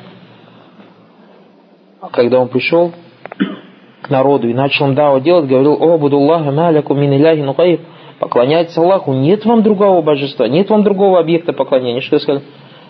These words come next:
«Я Шуайбу, атамуруна ан назара макана ябуду ахдауна».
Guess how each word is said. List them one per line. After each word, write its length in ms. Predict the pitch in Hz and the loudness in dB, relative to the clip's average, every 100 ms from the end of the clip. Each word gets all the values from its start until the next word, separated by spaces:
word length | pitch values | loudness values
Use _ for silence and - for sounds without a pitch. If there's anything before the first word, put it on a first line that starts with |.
| - | -4
«Я 180 | 131 165 | 0 0
Шуайбу, 540 | 160 139 147 120 95 - - - - - - - - _ _ _ - - _ _ _ _ | 0 0 0 -2 -6 -10 -20 -20 -20 -20 -20 -20 -20 _ _ _ -20 -20 _ _ _ _
атамуруна 880 | - 135 139 - 139 131 117 110 101 - - - - - - - - - - - _ - | -4 0 0 0 0 0 0 -2 -6 -12 -20 -20 -20 -20 -20 -20 -20 -20 -20 -20 _ -6
ан 320 | 143 151 131 - - | -2 0 -2 -4 -4
назара 600 | 135 147 131 120 104 98 - | 0 0 0 0 -2 -2 -6
макана 460 | 127 135 135 151 135 | -4 -2 0 0 0
ябуду 460 | 123 135 131 110 | 0 0 0 -2
ахдауна». 500 | 107 113 120 135 160 | -4 -2 0 0 0